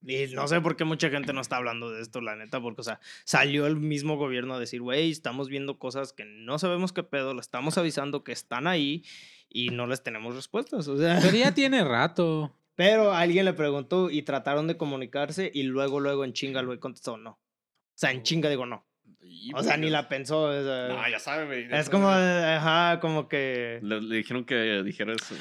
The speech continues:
Speaker 2: Pero pues ya hemos medio intentado, pues tan solo hay un mensaje que se mandó, creo, en los ochentas, a, o a fines de los ochentas, donde manda una señal o código,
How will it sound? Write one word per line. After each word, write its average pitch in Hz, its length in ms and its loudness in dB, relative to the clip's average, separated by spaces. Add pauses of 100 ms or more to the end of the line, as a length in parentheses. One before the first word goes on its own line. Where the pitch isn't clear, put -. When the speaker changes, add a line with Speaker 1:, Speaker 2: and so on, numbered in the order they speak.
(300)
Speaker 2:
Pero 208 320 6
pues 208 180 0
ya 254 220 4
hemos 254 460 0
medio 196 260 2
intentado, 220 640 0
pues 170 320 0
tan 170 140 2
solo 208 460 2 (420)
hay 160 420 2
un 170 520 -2
mensaje 165 480 0
que 165 100 0
se 156 160 0
mandó, 139 500 0
creo, 156 140 0
en 165 80 2
los 160 160 -2
ochentas, 185 760 -2 (120)
a, 131 320 2
o 123 80 2
a 123 80 2
fines 147 300 -2
de 156 80 2
los 131 160 -2
ochentas, 156 400 -2
donde 120 520 -2 (600)
manda 139 840 2 (100)
una 139 340 -2
señal 139 680 -2 (160)
o 120 320 -2
código, 143 540 0